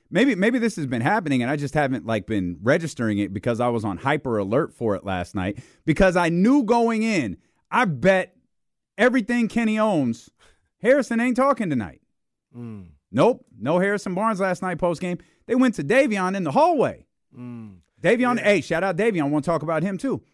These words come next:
Speaker 1: No Harrison.
Speaker 2: When they
Speaker 1: Okay.
Speaker 2: try to track down people, they do the hallway thing. I seen that with Trey Lyles a couple
Speaker 1: Hmm.
Speaker 2: times.
Speaker 1: Okay. I'm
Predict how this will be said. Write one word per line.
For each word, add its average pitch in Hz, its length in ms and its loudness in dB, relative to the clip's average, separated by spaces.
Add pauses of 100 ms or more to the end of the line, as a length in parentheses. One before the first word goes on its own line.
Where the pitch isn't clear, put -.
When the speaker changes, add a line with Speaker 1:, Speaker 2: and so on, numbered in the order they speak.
(120)
Speaker 1:
No 165 160 0
Harrison. 156 400 -2
Speaker 2:
When 123 100 -10
they 139 80 -6
Speaker 1:
Okay. 240 80 -6
Speaker 2:
try 254 180 -2
to 247 60 -6
track 123 260 -10
down 120 220 -10
people, 104 240 -10
they 104 80 -10
do 110 100 -10
the 104 100 -10
hallway 104 360 -8
thing. 104 220 -14
I 107 40 -10
seen 120 220 -10
that 110 120 -6
with 104 100 -10
Trey 110 180 -10
Lyles 101 360 -8
a 92 40 -16
couple 95 260 -14
Speaker 1:
Hmm. 190 80 -4
Speaker 2:
times. 151 500 0 (580)
Speaker 1:
Okay. 185 180 0
I'm 190 140 -2